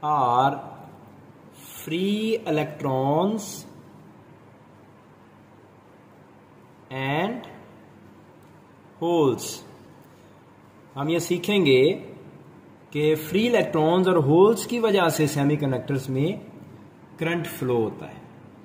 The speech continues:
और अगर आप बात करें कितने एक फ्री इलेक्ट्रॉन्स होते हैं, तो एक टिपिकल सेमीकंडक्टर में ten raise to thirteen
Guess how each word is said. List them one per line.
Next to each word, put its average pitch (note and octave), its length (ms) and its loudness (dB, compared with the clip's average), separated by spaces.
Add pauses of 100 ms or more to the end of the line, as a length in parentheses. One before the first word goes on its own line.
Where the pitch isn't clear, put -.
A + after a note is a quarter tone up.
(1300)
और C#3 100 -6
अगर D#3 180 0
आप F3 80 2
बात D3+ 340 2
करें G3 260 0
कितने F3 400 2
एक A3 140 0
फ्री A3 200 0
इलेक्ट्रॉन्स A3 520 0
होते G#3 240 -2
हैं, G3+ 260 -4 (720)
तो D3 100 -6
एक D3+ 180 -2
टिपिकल G#3+ 360 2
सेमीकंडक्टर E3 720 0
में C3 560 0 (1400)
ten E3+ 100 -2
raise D3+ 240 2
to D#3+ 460 2 (360)
thirteen E3+ 1000 0